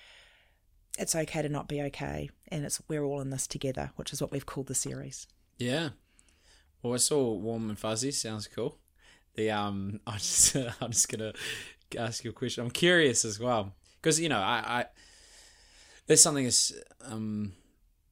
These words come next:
Speaker 2: really important to me is, you know, people's mental well-being. I'm a little on the harsher side, so, you know, I'm listening and, um, learning and developing that perception.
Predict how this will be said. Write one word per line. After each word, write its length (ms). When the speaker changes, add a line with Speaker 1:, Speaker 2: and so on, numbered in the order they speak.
Speaker 2:
really 220
important 340
to 100
me 280
is, 420
you 140
know, 120
people's 400
mental 360
well-being. 600
I'm 460
a 60
little 220
on 160
the 60
harsher 420
side, 420
so, 280
you 200
know, 80
I'm 140
listening 440
and, 220
um, 400
learning 380
and 80
developing 480
that 160
perception. 600